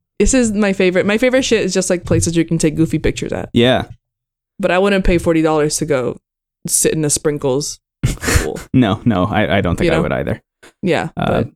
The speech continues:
Speaker 2: picking sprinkles out of my shoes for next
Speaker 1: No,
Speaker 2: month.
Speaker 1: that's some, that's some bullshit.
Speaker 2: Yeah.
Speaker 1: But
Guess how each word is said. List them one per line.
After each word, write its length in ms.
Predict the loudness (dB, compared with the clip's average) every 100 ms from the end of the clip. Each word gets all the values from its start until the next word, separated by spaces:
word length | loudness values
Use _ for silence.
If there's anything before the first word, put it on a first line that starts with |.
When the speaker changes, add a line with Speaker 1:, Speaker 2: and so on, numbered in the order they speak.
| _
Speaker 2:
picking 220 | 0 2 0
sprinkles 400 | 0 0 0 0
out 100 | 0
of 60 |
my 80 | 0
shoes 380 | 0 0 -2 -2
for 260 | -2 -2 -4 _ -2
next 240 | 4 4
Speaker 1:
No, 60 | 4
Speaker 2:
month. 140 | 4
Speaker 1:
that's 140 | 2 2
some, 180 | 0 0 _ -4
that's 160 | 0
some 140 | 0 2
bullshit. 440 | 0 0 -4 -4
Speaker 2:
Yeah. 180 | -4 0
Speaker 1:
But 420 | 0 2 0 -2